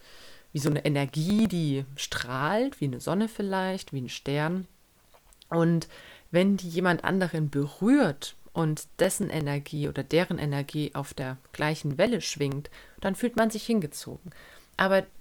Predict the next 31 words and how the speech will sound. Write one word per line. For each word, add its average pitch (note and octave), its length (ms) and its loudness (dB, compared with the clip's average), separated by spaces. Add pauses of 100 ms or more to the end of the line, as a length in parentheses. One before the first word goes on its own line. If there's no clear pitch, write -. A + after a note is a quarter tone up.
(120)
das F#3+ 140 0
ist F#3+ 120 -4
ja G#3 80 4
dann F3+ 140 2
nicht F3 140 -2
so, G3 100 0
dass F3 240 -2
diese D#3 320 -2
ganzen D#3+ 380 -4
Strahlen F3 580 2
sich G#3+ 180 -4
auf E3 100 -6
einmal E3 200 0
nur G3 120 4
noch A3+ 160 0
auf - 80 -10
diese - 260 -2
eine G#3+ 220 2
Person F3+ 580 -2
richten, - 520 -10 (420)
sondern F#3 300 -2
man F#3+ 160 -2
strahlt G3+ 400 2
ja G#3 140 0
weiter. A#3 480 2
Man D#3+ 160 -4
hat G3+ 180 -6
halt F#3+ 140 -6
nur F#3 100 -4
mit F3 220 -6
ein, A#3 380 2